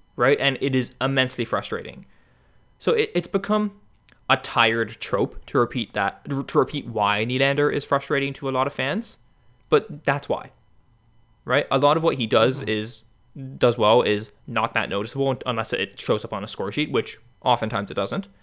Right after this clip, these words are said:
Speaker 1: And what he did poorly there was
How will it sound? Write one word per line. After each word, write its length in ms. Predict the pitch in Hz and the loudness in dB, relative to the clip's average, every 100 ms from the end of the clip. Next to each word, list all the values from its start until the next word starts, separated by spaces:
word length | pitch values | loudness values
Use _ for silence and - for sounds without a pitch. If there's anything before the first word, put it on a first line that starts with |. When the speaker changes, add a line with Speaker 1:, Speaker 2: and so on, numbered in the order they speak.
| _ _ _ _ _ _ _ _ _ - | _ _ _ _ _ _ _ _ _ 0
Speaker 1:
And 320 | 139 135 131 | 2 2 2
what 140 | 143 143 | 0 0
he 100 | 139 | -6
did 320 | - 135 - | -2 -2 -2
poorly 260 | 240 254 | -4 -2
there 180 | 135 110 | 0 2
was 200 | 120 117 | 2 -2